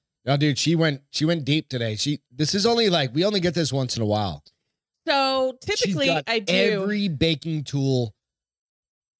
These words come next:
Speaker 1: humanly ma-, possible made, whatever you wanna call it.
Speaker 2: Well, and what's nice is we didn't pay for hardly any
Speaker 1: 'Cause
Speaker 2: of
Speaker 1: she,
Speaker 2: them.
Speaker 1: well, well, over the years you've collected.
Speaker 2: I've collected, but l-,
Speaker 1: And you,
Speaker 2: a
Speaker 1: that's
Speaker 2: year
Speaker 1: just kind
Speaker 2: ago,
Speaker 1: of you.
Speaker 2: uh, two years in June, I did a Pampered Chef party online,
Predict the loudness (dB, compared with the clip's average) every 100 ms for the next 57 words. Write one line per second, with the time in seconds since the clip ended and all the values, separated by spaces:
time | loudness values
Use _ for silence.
0 | _ -18 -8 -4 -4 -4 -2 0 0 0
1 | -2 2 2 0 -2 0 0 0 -2 0
2 | 0 2 2 2 0 -2 -2 0 0 0
3 | -4 -4 -6 -6 -8 -4 -2 0 -2 -2
4 | -4 -2 -4 -2 -4 -8 -6 -2 0 0
5 | -2 0 0 0 -2 -2 -2 -4 -4 -4
6 | -2 0 0 0 -2 -2 0 0 -2 -10
7 | -4 -2 -2 -2 -2 0 0 0 -2 -6
8 | -6 -4 -2 -2 0 0 0 0 2 0
9 | 0 -4 -8 _ _ _ _ _ _ _
10 | _ -4 0 0 2 2 2 2 4 4
11 | 4 2 0 0 0 0 0 0 -2 -2
12 | 0 0 0 -2 0 2 0 0 -6 -4
13 | -2 -2 -2 0 0 0 0 0 0 -2
14 | -2 -2 -4